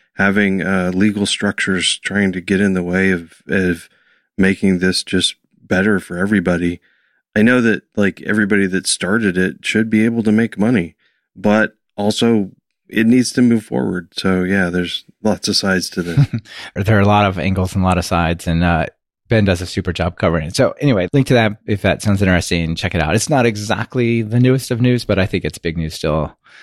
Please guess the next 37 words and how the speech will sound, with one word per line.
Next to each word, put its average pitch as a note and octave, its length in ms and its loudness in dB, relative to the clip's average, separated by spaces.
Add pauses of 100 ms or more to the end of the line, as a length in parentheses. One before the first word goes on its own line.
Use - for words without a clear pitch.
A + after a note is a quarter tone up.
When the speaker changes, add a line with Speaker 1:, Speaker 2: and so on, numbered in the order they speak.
(260)
Speaker 2:
in F#2+ 80 0
the F2 60 2
open E2 200 0
so-, - 140 -6 (140)
source E2 280 -4
world. F2+ 200 -6 (120)
Speaker 1:
Okay. D#3 200 -2
Speaker 2:
All D#3 180 -2
right. - 100 -2
You G#2 80 -6
got A#2+ 140 2
some - 180 -4
extra A2 280 -2
stuff - 260 -2
for D#3 180 0
us - 300 -8
this C#3+ 220 -4
week? - 380 -4
Speaker 1:
Just D3 340 -2
that C#3+ 120 2
I, A#2+ 400 0
uh, E2+ 80 -12 (360)
I'm G2 240 -2
so C3 180 0
terrible A#2 380 0
with F#2+ 120 -2
names, G2+ 300 -2
but - 160 -6
the - 80 -4
people D#3+ 240 0
that A#2 160 0
do B2 160 2
the, G#2 240 2
uh, F#2+ 340 0
Teaching A2+ 320 -2
Python G2 460 -2 (460)
podcast, A2+ 500 -2